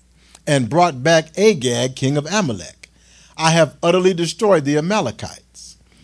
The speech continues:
But the people took of the plunder,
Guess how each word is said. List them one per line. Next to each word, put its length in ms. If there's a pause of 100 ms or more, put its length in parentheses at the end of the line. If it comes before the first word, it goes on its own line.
(140)
But 320
the 120
people 560 (480)
took 180
of 160
the 100
plunder, 580